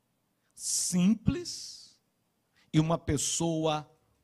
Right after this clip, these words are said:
obediente. Quem é que faz isso? A cruz. Uma pessoa soberba é porque ela está longe da cruz. Mas quando eu estou perto da cruz,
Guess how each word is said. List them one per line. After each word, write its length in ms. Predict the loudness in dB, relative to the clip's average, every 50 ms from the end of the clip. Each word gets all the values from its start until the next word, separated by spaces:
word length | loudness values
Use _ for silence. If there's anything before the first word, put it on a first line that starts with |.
| _ _ 0
obediente. 1900 | 2 4 6 6 4 4 2 0 -2 -8 -12 -4 -2 0 0 0 -2 -6 -10 -10 -10 -10 -10 -12 -12 -16 _ -20 -20 -20 -20 -20 -20 -20 -20 _ _ _ _ _ _ _ _ _ _ _ _ -6
Quem 120 | -2 -2
é 60 | -2
que 100 | -2 -4
faz 340 | -8 -6 -4 -4 -4 -4 -4
isso? 380 | -2 -2 -4 -4 -8 -10 -12 -14 _ -10
A 80 | -10 -10
cruz. 680 | -8 -8 -8 -8 -8 -8 -10 -14 -16 -18 -18 -20 -20 _ _ _ _ _ _ _ _ _ _ _ _ _ _ _ _ _ _ _ _ _ _ _ _ _ -2
Uma 200 | 4 6 6 6
pessoa 440 | 6 4 4 4 2 2 2 2
soberba 840 | 2 2 2 2 2 4 4 6 6 6 4 2 0 -4 -6 -6 -2 -2
é 80 | -2 -2
porque 240 | 0 -2 -4 -2
ela 100 | -2 -2
está 240 | -2 -2 -2 -2 -2
longe 380 | 0 0 0 0 0 0 -2 -2
da 100 | -4 -6
cruz. 720 | -8 -8 -8 -8 -8 -10 -12 -18 -18 -20 -20 -20 -20 -20 -20 _ _ _ _ _ _ _ _ _ _ _ _ _ _ _ _ -20 _
Mas 260 | -2 0 0 0 0 -2
quando 260 | -4 -4 -4 -2 0
eu 60 | 0
estou 340 | 0 -2 -4 -4 -4 -6 -6 -8 _ _
perto 460 | -8 -6 -6 -6 -8 -10 -12 -10 -8 -8
da 120 | -8 -8
cruz, 840 | -10 _ -10 -8 -8 -8 -8 -10 -14 -14 -14 -16 -16 -18 -20 -20 _